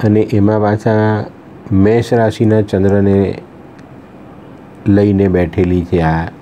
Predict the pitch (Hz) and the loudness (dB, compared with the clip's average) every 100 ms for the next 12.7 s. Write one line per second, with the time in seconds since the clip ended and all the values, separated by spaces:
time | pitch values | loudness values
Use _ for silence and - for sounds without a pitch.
0 | - - - - 90 160 - 87 - - | -20 -20 -20 -4 -2 -2 -6 -8 -8 -16
1 | - - - - - - - - - - | -20 -20 -20 -20 -20 -20 -20 -20 -20 -20
2 | - - - - - - 101 110 120 139 | -20 -20 -20 -20 -20 -2 2 4 4 2
3 | 151 117 110 117 139 156 165 170 165 139 | 2 2 2 2 2 4 2 4 4 4
4 | 120 113 120 101 92 78 - - - - | 2 0 0 0 -2 -6 -10 -16 -20 -6
5 | 104 104 117 143 143 - - 104 107 - | 0 2 2 0 -4 -12 -4 0 0 0
6 | - 98 104 - 143 143 - - 117 120 | -4 -2 -2 -2 0 0 0 -4 -2 0
7 | 123 120 104 104 113 113 117 107 98 95 | 2 2 2 2 2 2 2 2 0 -2
8 | 101 98 95 - - - - - - - | 0 0 0 -4 -10 -10 -14 -18 -20 -20
9 | - - - - - - 95 - - 110 | -20 -20 -20 -20 -20 -8 -8 -6 -4 -2
10 | 110 104 95 110 110 104 104 98 95 90 | 0 0 0 0 0 0 -2 -2 -2 -4
11 | 104 - - - - - - 110 - - | -8 -18 -20 -20 -20 -12 -4 -4 -4 -2
12 | 98 110 101 - 113 107 101 | 0 0 -2 0 2 2 0